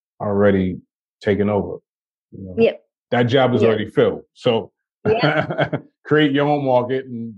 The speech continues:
Speaker 1: do your own thing. Uh, yeah, definitely, uh, a solid talk, guys.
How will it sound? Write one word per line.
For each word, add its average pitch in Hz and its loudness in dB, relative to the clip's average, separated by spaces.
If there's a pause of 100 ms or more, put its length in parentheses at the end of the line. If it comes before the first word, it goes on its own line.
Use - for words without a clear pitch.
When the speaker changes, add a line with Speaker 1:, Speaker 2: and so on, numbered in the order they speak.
Speaker 1:
do 127 -8
your 117 -4
own 113 -8
thing. 104 -14 (380)
Uh, 117 4
yeah, 110 0 (160)
definitely, 117 0
uh, 98 -4 (140)
a - -16
solid 101 -2
talk, 104 0
guys. 101 0